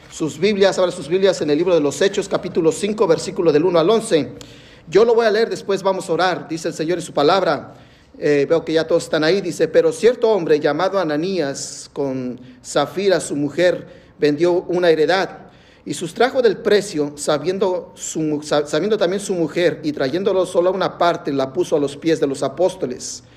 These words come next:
Y dijo Pedro: Ananías,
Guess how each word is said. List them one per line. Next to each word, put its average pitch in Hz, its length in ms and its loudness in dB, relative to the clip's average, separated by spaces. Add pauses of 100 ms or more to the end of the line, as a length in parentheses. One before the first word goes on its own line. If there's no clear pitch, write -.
(400)
Y 147 120 -4
dijo 208 340 0
Pedro: 156 460 2
Ananías, 165 880 0